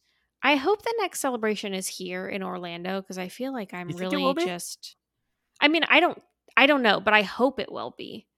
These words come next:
Speaker 2: Okay. I also hope it will be, selfishly.
Speaker 1: I think it could be. I think the odds are pretty high.
Speaker 2: Yeah, it's been here a couple times before, so it,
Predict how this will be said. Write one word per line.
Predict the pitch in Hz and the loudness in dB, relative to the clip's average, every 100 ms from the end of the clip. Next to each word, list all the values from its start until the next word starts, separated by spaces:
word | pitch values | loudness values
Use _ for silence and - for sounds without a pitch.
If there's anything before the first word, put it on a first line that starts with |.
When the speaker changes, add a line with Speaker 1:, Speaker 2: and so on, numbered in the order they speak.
| - | -12
Speaker 2:
Okay. | 165 170 143 147 | -2 0 0 -2
I | - 175 | 0 2
also | 165 170 - 151 | 4 4 6 4
hope | 139 139 | 4 0
it | |
will | 127 135 | 0 0
be, | 127 127 | 0 -4
selfishly. | - 131 131 117 127 | -2 -2 -4 -6 -2
Speaker 1:
I | 285 | -2
think | - 480 659 | 0 0 4
it | 605 | 2
could | - 247 262 | 2 0 0
be. | 202 202 | -2 -4
I | 269 | -4
think | 294 554 | -4 -2
the | 415 | -2
odds | - 208 220 | 0 -2 -2
are | 202 | -4
pretty | - 220 190 | -4 -8 -6
high. | 170 170 196 175 180 190 - | -8 -4 -4 -4 -8 -12 -10
Speaker 2:
Yeah, | 127 131 247 202 | -2 0 0 0
it's | 160 | -2
been | 196 294 | 0 2
here | |
a | 262 | 4
couple | 220 220 | 4 2
times | 214 180 | -2 -2
before, | 147 185 220 180 | -2 2 2 2
so | 143 | 0
it, | 139 | 0